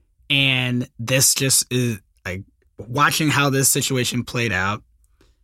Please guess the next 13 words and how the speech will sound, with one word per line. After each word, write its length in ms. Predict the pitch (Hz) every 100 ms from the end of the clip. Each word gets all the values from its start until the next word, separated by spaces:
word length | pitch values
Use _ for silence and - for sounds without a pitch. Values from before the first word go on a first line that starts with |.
| _ _ _ 107
like, 200 | 107 117
it 100 | 107
just 240 | 117 -
reminded 460 | 117 95 104 113 117
me 160 | 120
again. 420 | 117 143 151 117
It's 200 | 101 101
like, 240 | 120 104 101 _ _ _ _ _
my 140 | 113 107
guy 280 | 120 127
was 160 | 123 107
writing 380 | 107 117 120 113
this 480 | 117 113 - -